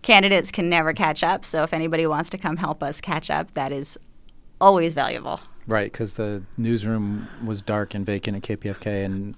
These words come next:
Speaker 2: and Dan said, "I guess the, the journalists caught up."
Speaker 1: Yeah,
Speaker 2: That was
Speaker 1: nothing
Speaker 2: funny.
Speaker 1: to report today. <laughs>
Speaker 2: But there is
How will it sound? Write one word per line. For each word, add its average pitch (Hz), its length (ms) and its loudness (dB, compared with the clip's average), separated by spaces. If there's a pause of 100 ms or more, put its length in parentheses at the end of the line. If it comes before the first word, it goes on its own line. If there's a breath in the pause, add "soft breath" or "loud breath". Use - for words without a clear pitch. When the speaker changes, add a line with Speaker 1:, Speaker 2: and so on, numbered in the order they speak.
(120)
Speaker 2:
and 101 180 -4
Dan 98 220 -4
said, 98 240 -6 (680)
"I 110 60 -6
guess 98 180 -6
the, 98 300 -6 (340)
the 107 100 -10
journalists 101 400 -4
caught 101 200 -2
up." 101 200 -2 (200)
Speaker 1:
Yeah, 151 240 4
Speaker 2:
That 196 140 -2
was 214 100 -6
Speaker 1:
nothing 202 200 4
Speaker 2:
funny. 196 120 0
Speaker 1:
to 165 100 -2
report 160 320 0
today. - 320 -4 (140)
<laughs> - 840 6 (1040 loud breath)
Speaker 2:
But 101 280 -6
there 98 100 -4
is 98 180 -4